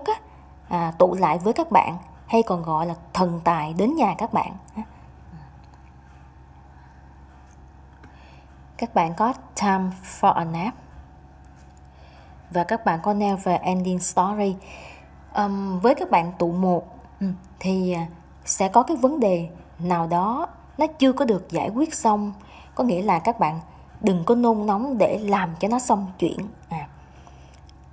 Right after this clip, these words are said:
cái vấn đề đó của các bạn là nó liên quan đến yếu tố của thời gian, hoặc là nó liên quan đến, đến nhiều thứ khác nữa mà không chỉ có một mình bạn thôi. Giống như nó sẽ còn liên quan đến cái người khác,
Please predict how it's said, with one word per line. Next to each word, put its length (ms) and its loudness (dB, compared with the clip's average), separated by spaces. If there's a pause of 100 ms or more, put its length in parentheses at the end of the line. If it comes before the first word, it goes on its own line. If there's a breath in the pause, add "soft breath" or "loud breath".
(540)
cái 100 2
vấn 200 2
đề 120 6
đó 140 4
của 160 0
các 160 -2
bạn 360 0
là 220 -2
nó 100 0
liên 240 0
quan 180 0
đến 160 -2
yếu 220 -2
tố 260 4
của 320 0
thời 240 -2
gian, 360 0 (840 loud breath)
hoặc 240 -2
là 180 2
nó 140 0
liên 300 2
quan 360 2
đến, 280 -2 (260 loud breath)
đến 220 4
nhiều 240 4
thứ 140 2
khác 240 0
nữa 200 2
mà 240 0
không 340 0
chỉ 120 -2
có 140 0
một 200 0
mình 200 -2
bạn 240 0
thôi. 300 -2 (600 loud breath)
Giống 160 2
như 100 4
nó 120 0
sẽ 160 0
còn 260 0
liên 200 -2
quan 160 2
đến 160 -2 (120)
cái 100 2
người 160 2
khác, 340 0